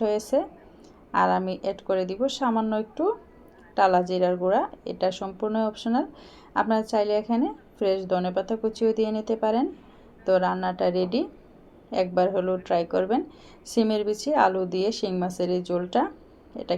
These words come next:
খেতে অনেক বেশি ভালো লাগে। রেসিপিটা ভালো লাগলে চ্যানেলটা সাবস্ক্রাইব করে সাথে থাকার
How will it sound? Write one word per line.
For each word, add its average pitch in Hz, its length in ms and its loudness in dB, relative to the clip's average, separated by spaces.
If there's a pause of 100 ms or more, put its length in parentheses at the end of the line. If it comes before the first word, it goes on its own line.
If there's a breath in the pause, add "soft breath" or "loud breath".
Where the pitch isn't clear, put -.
খেতে 185 260 -2 (140)
অনেক 185 180 -2 (120)
বেশি 214 240 0
ভালো 214 240 4 (100)
লাগে। 226 220 4 (580 loud breath)
রেসিপিটা 226 500 2 (120)
ভালো 190 240 4
লাগলে 190 220 0 (140)
চ্যানেলটা 175 440 0 (100)
সাবস্ক্রাইব 180 420 0 (120)
করে 180 160 4 (120)
সাথে 185 220 0 (100)
থাকার 208 240 2